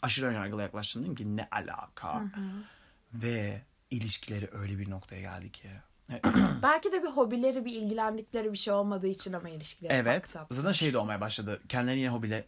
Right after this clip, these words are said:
Speaker 1: hobiler edindiler.
Speaker 2: Hı hı.
Speaker 1: Birlikte yaptıkları hobiler edindiler. Ayrı yaptıkları hobi-, hobiler edindiler. Ama aynı zamanda bir işte evlat sahiplendiler gibi
Speaker 2: Hı hı.
Speaker 1: düşün. Bir köpek sahiplendiler, kedi sahiplendiler, neyse.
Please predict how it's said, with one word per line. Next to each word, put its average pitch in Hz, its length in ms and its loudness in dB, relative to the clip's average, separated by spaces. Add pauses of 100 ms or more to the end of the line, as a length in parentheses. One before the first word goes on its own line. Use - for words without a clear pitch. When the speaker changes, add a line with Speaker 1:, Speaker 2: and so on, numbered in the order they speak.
Speaker 1:
hobiler 110 280 0
edindiler. 98 460 -2
Speaker 2:
Hı 151 120 -6
hı. 254 40 2
Speaker 1:
Birlikte 240 300 2
yaptıkları 190 360 0
hobiler 104 260 0
edindiler. 101 480 -2
Ayrı 113 240 2
yaptıkları 120 360 -4
hobi-, 101 200 -2
hobiler 104 280 -2
edindiler. 104 300 -2
Ama 151 120 0
aynı 170 140 -2
zamanda 139 300 -2
bir 156 180 -4
işte - 220 -2
evlat 127 320 0
sahiplendiler 90 600 -6
gibi 247 140 -2
Speaker 2:
Hı 220 40 -4
hı. - 40 -4
Speaker 1:
düşün. 240 340 -6
Bir 101 140 -6
köpek 104 280 -12
sahiplendiler, 95 600 -10
kedi 104 180 -14
sahiplendiler, 95 640 -8
neyse. 107 400 -8